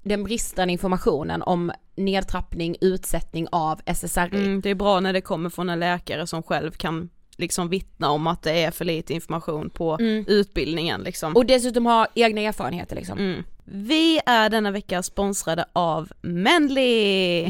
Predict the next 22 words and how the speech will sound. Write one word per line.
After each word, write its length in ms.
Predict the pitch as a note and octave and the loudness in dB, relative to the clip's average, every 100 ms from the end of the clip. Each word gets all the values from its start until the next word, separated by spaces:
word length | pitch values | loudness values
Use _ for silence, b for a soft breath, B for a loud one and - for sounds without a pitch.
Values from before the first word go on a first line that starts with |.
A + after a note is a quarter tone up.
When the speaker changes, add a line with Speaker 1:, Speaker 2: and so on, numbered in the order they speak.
| G3 G3+ | -4 4
Speaker 1:
Jajamän. 1000 | A#3+ A#3 A3+ F#3+ E3 D#3 E3+ E3 - - B B B B | 6 6 4 -2 -6 0 2 2 -2 -6 B B B B
Speaker 2:
Och 200 | B3 C#4 | 2 4
alltså, 480 | C4+ C#4 C4 B3 - - - - | 4 4 6 4 0 -14 -20 -10
jag 300 | A3+ C#4 A#3+ | 2 4 6
har 100 | C4+ | 4
ju 120 | C#4+ | 4
nämnt, 380 | E4 G#3+ G#3 - - _ | 4 2 -2 -8 -14 _
eh, 280 | G3 G3 F#3+ | -2 0 0
flera 280 | - F#3 F#3+ | 0 -2 0
gånger 220 | A#3 G#3 | -2 -2
tidigare 580 | G#3+ F#3+ E3 E3 G3 G#3 | -4 -6 -4 -4 -2 -2
i 80 | F3+ | -2
podden 400 | F3+ D#3 E3+ F3 | -4 -4 -2 -4
att 160 | - | -2
ju 80 | F#3 | -4
jag 340 | F3+ D#3+ E3+ | 0 0 0
själv 320 | F3+ - E3+ F#3+ | -2 -4 -4 0
har 80 | |
använt 400 | A3+ B3 - A#3 | 2 2 -2 -4
Mendley 500 | D#4 G3 F3 - E3+ - | -2 -2 -2 -2 -2 0
och 380 | F#3 - - - B B | -2 -2 -14 -16 B B
chattterapi 960 | - - F#3+ - - - - E3+ F3+ | -2 -2 -2 -8 -8 -6 -4 -2 -2